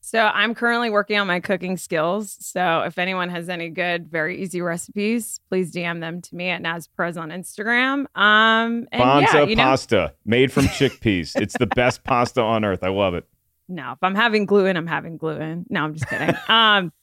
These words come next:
Speaker 1: yeah. So, you know, you can find me on the Rotten Tomatoes channels, at Dodger Stadium. If you're in L A, going to a Dodger game, or like you said, on the I Don't Get It podcast. Um, and yeah, that's where you can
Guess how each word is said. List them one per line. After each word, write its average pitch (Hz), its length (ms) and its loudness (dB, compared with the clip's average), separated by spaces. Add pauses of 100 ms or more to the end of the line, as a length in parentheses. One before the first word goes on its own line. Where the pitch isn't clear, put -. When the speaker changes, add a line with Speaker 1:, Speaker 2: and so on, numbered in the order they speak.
(640)
Speaker 1:
yeah. 233 360 2
So, 202 880 6
you 247 100 2
know, 220 80 6
you 208 80 2
can 208 140 -2
find 190 220 2
me 190 100 2
on 196 140 -2
the 196 60 -4
Rotten 175 220 -2
Tomatoes 254 460 4
channels, 220 540 4
at 160 100 -4
Dodger 156 320 -4
Stadium. 220 640 4
If 190 120 -8
you're 175 120 -6
in 175 80 -6
L 170 180 -2
A, 180 220 0
going 165 220 -8
to 165 80 -10
a - 20 -14
Dodger 180 360 -4
game, 165 360 -8
or 175 100 -8
like 180 200 -6
you 170 80 -10
said, 165 220 -6
on 165 120 -8
the 165 200 -8
I 165 120 -6
Don't 165 160 -10
Get 156 140 -8
It 156 120 -10
podcast. 165 960 -8
Um, 175 480 -2
and 196 160 -6
yeah, 294 220 0
that's 180 260 0
where 214 100 0
you 226 200 -2
can 233 400 0